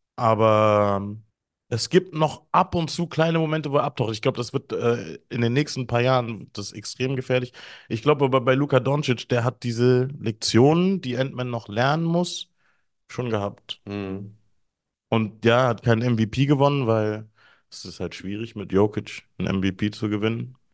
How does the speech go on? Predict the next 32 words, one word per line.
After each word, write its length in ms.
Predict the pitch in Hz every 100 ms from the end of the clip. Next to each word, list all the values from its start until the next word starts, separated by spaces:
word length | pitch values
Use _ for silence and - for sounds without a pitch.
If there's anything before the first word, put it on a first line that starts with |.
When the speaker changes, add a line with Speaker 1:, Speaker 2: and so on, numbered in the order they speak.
| _ _ _ _ _ _ _
Speaker 1:
wenn 200 | 104 101
Speaker 2:
Ja. 20 |
Speaker 1:
der 140 | 98 98
Typ 320 | - 104 107
in 100 | 101
der 100 | 98
Liga 240 | 95 104 104
ist, 200 | 110 -
so. 280 | 110 127 135 - 202 - _ _ _ _ _ _ _ _ _ _ _ _
Jokic 400 | 110 107 123 110
ist 160 | 107 107
weg. 160 | 156 127
Wenn 180 | 107 117
er 60 |
jetzt 180 | 117 117
einen 80 | 123
M 200 | 165 202
V 100 | 185
P 200 | - 202
holen 320 | 196 120 104 90
würde, 320 | 87 85 90
äh, 60 | 117
einen 280 | 107 113 110
Finals 400 | - 147 196 170
M 120 | 123
V 80 | 104
P 160 | - 101
und 140 | 101
einen 100 | 98
Championship, 580 | 98 170 180 139 104 -
egal 300 | 110 127 160
wer 200 | 135 127